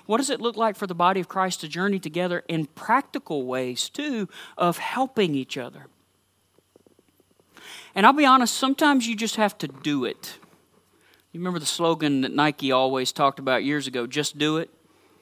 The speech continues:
Sometimes we just have to stop saying, "What do you need?"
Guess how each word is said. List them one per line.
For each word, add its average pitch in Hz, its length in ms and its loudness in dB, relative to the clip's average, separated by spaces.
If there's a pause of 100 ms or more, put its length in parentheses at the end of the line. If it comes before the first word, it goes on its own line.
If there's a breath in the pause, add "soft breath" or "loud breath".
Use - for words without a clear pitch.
(200 soft breath)
Sometimes 269 760 4
we 202 140 0
just 196 200 -2
have 208 160 2
to 180 80 -8
stop - 420 4
saying, 170 400 2
"What 185 240 0
do 262 40 -6
you 226 220 -6
need?" 151 500 -4